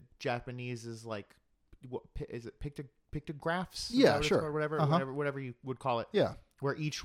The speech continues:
Speaker 1: each word is an individual character.
Speaker 2: More or less, yeah.
Speaker 1: But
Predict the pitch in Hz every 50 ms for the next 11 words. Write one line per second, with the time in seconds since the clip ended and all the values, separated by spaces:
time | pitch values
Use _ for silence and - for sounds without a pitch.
0 | - - 151 151 127 - 127 131 131 127 123 127 113 117 117 117 113 113 113 113
1 | 113 110 107 110 113 113 113 117 107 104 - - 117 110 107 110 - - - -
2 | 196 190 202 170 139 127 120 147 156 - 190 147 - - - - - _ _ _
3 | _ _ _ - - _ _ _ _ _ _ _ _ _ _ _ _ _ _ _
4 | _ _ _ _ _ _ _ _ _ _ _ _ _ _ _ - 160 -